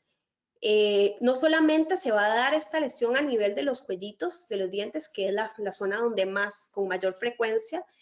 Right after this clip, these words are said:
eh, nos, nos visitan para, para sellarlo, y es, es, es muy, muy interesante cómo una lesión relativamente pequeña puede generar tanta molestia en un paciente, porque cada vez que se comen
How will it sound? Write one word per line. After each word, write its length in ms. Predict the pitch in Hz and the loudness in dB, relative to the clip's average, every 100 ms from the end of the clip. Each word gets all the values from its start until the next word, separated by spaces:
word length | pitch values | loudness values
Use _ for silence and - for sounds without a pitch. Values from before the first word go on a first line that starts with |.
| _ _ - | _ _ -6
eh, 180 | 202 | -2
nos, 360 | 196 196 190 - | 0 -2 -4 -4
nos 160 | 196 185 | -4 -4
visitan 440 | 185 190 185 208 | -6 -8 -8 -6
para, 440 | 240 233 190 - _ - | -2 -2 -2 -6 _ -8
para 160 | 190 | -6
sellarlo, 520 | - 180 202 220 294 | -6 -4 -2 0 0
y 140 | 294 220 | 0 0
es, 200 | 214 _ _ _ _ _ - | -4 _ _ _ _ _ -4
es, 300 | 220 233 - | -2 -2 -2
es 220 | - 240 | 0 0
muy, 640 | 269 311 320 320 247 220 - | 2 4 6 6 2 -2 -12
muy 340 | 214 208 226 254 | -8 0 2 2
interesante 800 | 285 285 285 240 233 226 277 302 | 2 2 2 0 0 0 -2 0
cómo 180 | 240 254 | 0 2
una 140 | 285 | 2
lesión 500 | 254 - 214 247 240 | 0 0 -2 -2 -6
relativamente 800 | - 269 226 214 214 233 254 262 302 | -4 -2 -2 -2 -4 0 0 -2 -2
pequeña 560 | 247 - 240 254 302 | -2 2 2 4 0
puede 240 | 247 220 240 | 2 0 2
generar 460 | 285 226 202 - | 2 2 0 -2
tanta 260 | 240 240 277 | -2 0 0
molestia 480 | 262 202 196 - 247 | 0 0 -2 -2 -2
en 80 | 214 | 0
un 120 | 202 | -4
paciente, 380 | 175 190 180 254 | -6 -4 -6 -4
porque 220 | 226 247 | -2 0
cada 240 | 269 277 | 2 2
vez 100 | 302 | 0
que 100 | 320 | -6
se 120 | 311 - | -14 -10
comen 380 | 311 311 339 | -2 0 0